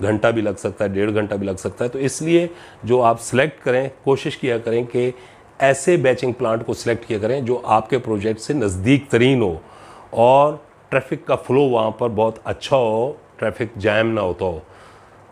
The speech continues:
क्योंकि ट्रांजिट मिक्सर अगर जैम होके आएगा तो वो टाइम ज़्यादा लगाएगा। और मैंने आपको बताया कि पन्द्रह बीस मिनट के बाद सीमेंट की इनिशियल सेटिंग टाइम शुरू हो जाता है और दो घंटे के बाद वो मुकम्मल स्पीड में वो शुरू हो जाता है और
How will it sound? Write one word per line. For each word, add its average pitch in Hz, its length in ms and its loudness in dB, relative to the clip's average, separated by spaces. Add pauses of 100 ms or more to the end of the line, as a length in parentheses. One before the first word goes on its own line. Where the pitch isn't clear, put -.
(140)
क्योंकि 117 180 0
ट्रांजिट 113 360 2
मिक्सर 120 340 0
अगर 113 220 4
जैम 107 340 2
होके 117 260 0
आएगा 110 340 4
तो 110 140 0
वो 104 140 0
टाइम 107 340 0
ज़्यादा 104 260 4
लगाएगा। 101 420 2
और 123 100 0
मैंने 104 180 -2
आपको 101 220 -6
बताया 101 280 -4
कि 127 80 -6
पन्द्रह 107 280 -4
बीस 104 300 -4
मिनट 107 180 -6
के 107 100 -4
बाद 98 260 2 (320)
सीमेंट 117 480 2 (100)
की 123 340 -4 (100)
इनिशियल 127 400 0
सेटिंग 113 360 -4
टाइम 110 180 0
शुरू 120 280 -2
हो 117 120 4
जाता 101 280 0
है 123 60 2
और 123 160 2
दो 101 220 4
घंटे 113 240 0
के 110 80 -2
बाद 110 160 0
वो 113 100 -2
मुकम्मल 160 600 0
स्पीड 147 420 0
में 123 80 0
वो 107 100 -2
शुरू 107 220 -2
हो 101 100 0
जाता 98 260 -4
है 139 60 0
और 123 280 -2